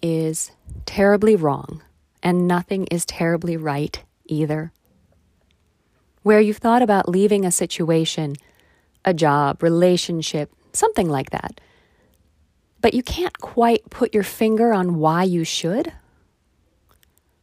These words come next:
Or maybe you can put your finger on why, but you can also find a million reasons to just stick it out. Maybe you're not happy, but you're not miserable.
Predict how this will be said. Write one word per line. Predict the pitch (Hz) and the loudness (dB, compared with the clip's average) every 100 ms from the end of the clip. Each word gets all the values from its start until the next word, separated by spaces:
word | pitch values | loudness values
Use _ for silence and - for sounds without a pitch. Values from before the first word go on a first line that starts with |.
| _ | _
Or | 196 180 | -4 0
maybe | 175 202 262 185 | 2 2 4 4
you | 196 214 | 2 0
can | - 220 214 165 170 - | -2 0 0 -2 -6 -4
put | 214 190 | 0 2
your | 190 | 2
finger | 202 185 | 2 2
on | 160 151 151 | 2 0 -2
why, | 175 262 202 147 143 180 - _ _ _ _ _ _ _ | 0 2 2 0 -2 -8 -12 _ _ _ _ _ _ _
but | 196 - | -2 0
you | 226 | -2
can | - 196 | 0 0
also | 214 - 185 | 0 0 -2
find | - 196 185 | 0 2 2
a | |
million | 165 175 208 226 240 | 0 2 2 2 0
reasons | 226 240 220 - - - - | 0 2 2 0 -6 -10 -12
to | - | -10
just | 147 - - | -8 -6 -6
stick | - - 185 | -6 -4 -2
it | 185 | -2
out. | 147 - _ _ _ _ _ _ _ _ _ _ _ _ _ _ - | -2 -8 _ _ _ _ _ _ _ _ _ _ _ _ _ _ 0
Maybe | 180 180 | 2 4
you're | 175 | 2
not | 156 139 - | 0 -4 -6
happy, | 139 135 220 285 _ _ _ _ _ _ _ _ _ _ _ _ _ | -6 -4 -4 -4 _ _ _ _ _ _ _ _ _ _ _ _ _
but | 214 214 | 2 2
you're | 214 | 2
not | 202 | 0
miserable. | 170 165 175 - - - | -2 -2 -2 -4 -6 -8